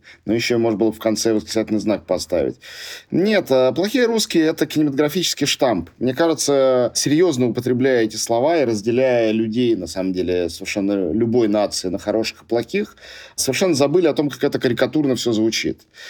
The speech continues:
И "плохие русские" — это киноперсонажи времён Холодной войны, над которым мы все смеялись, называли это клюквой, из, э, бесконечных, в основном ушедших в забвение,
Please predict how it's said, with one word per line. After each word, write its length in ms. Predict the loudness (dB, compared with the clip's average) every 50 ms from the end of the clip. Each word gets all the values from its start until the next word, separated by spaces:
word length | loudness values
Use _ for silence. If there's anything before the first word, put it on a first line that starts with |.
| -20 -20 -14 _
И 240 | -2 2 2 2 2
"плохие 440 | 2 2 0 0 2 2 2 4 4
русские" — 640 | 4 4 4 2 0 0 0 2 2 2 4 2 0
это 180 | 0 -2 -4
киноперсонажи 880 | -2 0 0 0 0 0 0 0 0 2 2 2 2 2 0 0 -2 -2
времён 760 | 0 0 0 2 2 2 2 2 2 2 2 2 2 2 0 0
Холодной 400 | 0 2 2 2 4 4 2 4
войны, 480 | 4 4 2 2 2 0 -2 -4 -6 -10 _ _ -20 -20 -20 -20 -20 -14 -6
над 200 | -4 -4 -4 -4
которым 280 | -6 -4 0 0 2 2
мы 80 | 0
все 180 | -2 -2 -4 -4
смеялись, 720 | -2 0 0 0 2 2 2 2 2 2 2 0 0 -2 -2
называли 400 | -2 0 2 2 2 4 2 2
это 140 | 2 0 -4
клюквой, 960 | -2 0 0 0 0 -2 -4 -2 0 0 2 2 2 2 2 2 0 0
из, 400 | 0 0 0 0 0 -2 -2 0
э, 180 | 2 2 2 2
бесконечных, 880 | 0 -2 -4 -4 -2 0 0 0 0 0 -2 -2 -2 -2 -4 -4 -4 -8
в 60 | -6
основном 560 | -6 -4 -2 -2 -2 0 0 0 0 0 -2
ушедших 400 | -2 -2 -2 -2 -2 -4 -6 -8
в 80 | -6 -2
забвение, 800 | -2 0 0 0 -2 0 0 2 0 0 -2 -2 -2 -4 -6